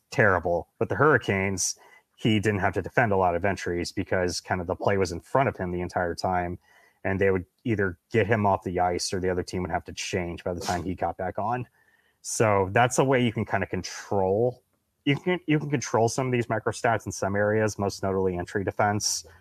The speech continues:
But sometimes a player's tendencies are what they are. Like, if they're aggressive, they're still gonna try to deny entries. They're still gonna try to stand up at the blue line a lot. Other times you can kind of, like,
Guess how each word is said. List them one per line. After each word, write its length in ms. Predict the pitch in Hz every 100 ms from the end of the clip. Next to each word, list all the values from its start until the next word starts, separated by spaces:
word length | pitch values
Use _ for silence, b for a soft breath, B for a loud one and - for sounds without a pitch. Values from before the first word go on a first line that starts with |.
| B B B _ _ -
But 260 | 110 101
sometimes 460 | - - 139 135 120
a 60 |
player's 320 | 107 117 104 -
tendencies 640 | - 98 95 - 101 92
are 160 | 90 90
what 140 | 90
they 100 | 92
are. 360 | 87 90 92 87
Like, 140 | 92 92
if 80 |
they're 180 | - 98
aggressive, 640 | 92 95 92 - 98 95 87
they're 120 | 90
still 320 | - - 90
gonna 220 | 92 95
try 200 | 92 104
to 100 | 92
deny 380 | 90 92 90 90
entries. 480 | 90 90 110 92 82
They're 100 | 92
still 300 | - - 95
gonna 220 | 90 87 85
try 220 | - 90
to 120 | 87
stand 400 | - - 92 85
up 100 | 90
at 80 | 95
the 80 | 87
blue 240 | 92 92
line 220 | 95 98
a 60 | 104
lot. 340 | 101 104 104 - b b b b b b _ _ _ _ _
Other 240 | 117 110 107
times 580 | - 110 104 98 87 101
you 80 |
can 140 | 95 101
kind 260 | - 101
of, 240 | 95 92 -
like, 300 | 95 85